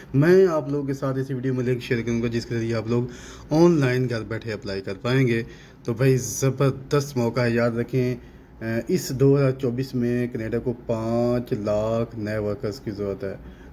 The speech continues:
आप लोग apply कर सकते हैं। और apply करने के लिए आपने क्या करना होगा, मैं आपके साथ share करने जा रहा हूँ। Google Chrome open कीजिए, यहाँ पे लिखिए ilmcareer dot com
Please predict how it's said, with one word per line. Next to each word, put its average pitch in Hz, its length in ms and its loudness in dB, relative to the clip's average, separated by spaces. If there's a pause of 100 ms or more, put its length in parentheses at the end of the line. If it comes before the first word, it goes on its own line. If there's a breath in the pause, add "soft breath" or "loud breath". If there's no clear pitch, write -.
आप 110 140 0
लोग 113 120 2
apply 110 320 -2
कर 113 180 0
सकते 123 340 -4
हैं। 127 260 2 (360 loud breath)
और 98 380 -2
apply 127 220 4
करने 147 280 2
के 151 80 0
लिए 151 140 2
आपने 147 200 2
क्या 143 160 2
करना 139 260 2
होगा, 139 240 2
मैं 127 180 -2
आपके 113 180 -4
साथ 117 200 -2
share 120 200 -4
करने 127 220 2
जा 120 140 4
रहा 127 120 2
हूँ। 135 180 -2
Google 120 300 0
Chrome 120 240 0
open 123 240 0
कीजिए, 117 200 -2
यहाँ 117 120 0
पे 120 100 -4
लिखिए 120 300 -2
ilmcareer 120 1080 0
dot 101 180 -2
com 117 280 0